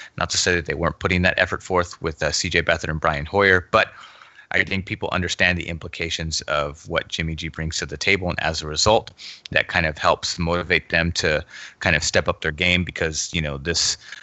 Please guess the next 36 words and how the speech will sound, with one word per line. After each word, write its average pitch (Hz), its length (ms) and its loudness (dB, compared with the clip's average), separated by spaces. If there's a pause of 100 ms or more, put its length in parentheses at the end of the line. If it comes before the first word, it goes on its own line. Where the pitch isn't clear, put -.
(160)
this 87 160 2
only 92 180 4
works, 107 540 4
uh, 92 160 4 (100)
you 90 220 4
know, 90 240 4
it 90 80 2
only 101 260 4
works 98 340 4
when 92 80 2
all 85 120 4
eleven 85 260 0
men 87 140 2
are 80 80 -2
doing 82 240 -2
their 76 100 0
job, 82 380 4
regardless 82 400 2
of 78 80 -12
how 80 140 -4
good 78 240 -6
Jimmy 78 240 -2
G 80 180 -4
does. 71 300 -2
He 82 100 -4
still 85 300 2
needs 78 340 2 (300)
the 85 180 2
other 82 240 4
ten 78 320 0
men 78 200 -2
to 78 100 -8
do 78 180 -8
their 73 160 -2
job 71 320 0
too. - 300 2